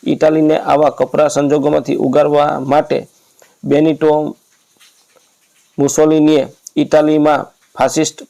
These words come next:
પક્ષની રચના, અ, સ્થાપના કરી. તેનું પ્રતીક લાકડાની ભારી અને કુહાડી મુસોલિનીનો મુદ્રાલેખ હતો, "એક, એક પક્ષ, એક નેતા." તેણે પોતાના પક્ષના સ્વયંસેવકોને લશ્કરી તાલીમ આપી,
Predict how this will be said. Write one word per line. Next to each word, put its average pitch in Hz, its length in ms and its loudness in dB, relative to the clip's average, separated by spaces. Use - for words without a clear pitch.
પક્ષની 143 460 0
રચના, 131 420 -4
અ, 123 260 -2
સ્થાપના 143 480 0
કરી. 147 340 -2
તેનું 143 200 2
પ્રતીક 135 460 -2
લાકડાની 135 480 0
ભારી 127 340 0
અને 131 160 0
કુહાડી 131 580 -2
મુસોલિનીનો 160 800 2
મુદ્રાલેખ 147 760 2
હતો, 143 440 0
"એક, 147 140 0
એક 143 240 -2
પક્ષ, 151 360 2
એક 147 260 -2
નેતા." 139 480 -2
તેણે 160 480 2
પોતાના 160 400 0
પક્ષના 147 640 0
સ્વયંસેવકોને 151 840 0
લશ્કરી 147 400 0
તાલીમ 143 400 0
આપી, 151 420 -2